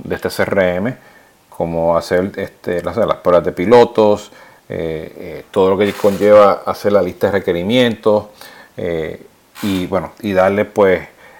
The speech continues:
eh, una complejidad técnica o beneficios a cada requerimiento, ¿no? Entre muchas cosas más. Bueno, y pueden,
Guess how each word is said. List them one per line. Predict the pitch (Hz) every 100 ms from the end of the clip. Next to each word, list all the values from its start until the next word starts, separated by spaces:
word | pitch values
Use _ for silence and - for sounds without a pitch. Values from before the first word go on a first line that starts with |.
| _
eh, | - - -
una | 92 95
complejidad | 104 101 92 101 98 -
técnica | 101 95 95 - 90 - -
o | - 85
beneficios | 85 82 - 107 - 90 82
a | 80
cada | 85 -
requerimiento, | 101 90 82 85 90 82 -
¿no? | 95 180 -
Entre | 90 80 78
muchas | 80 85 95
cosas | 98 - 92
más. | 156 - - - - - - - _
Bueno, | 92 87 82
y | 87 82
pueden, | - 90 98 104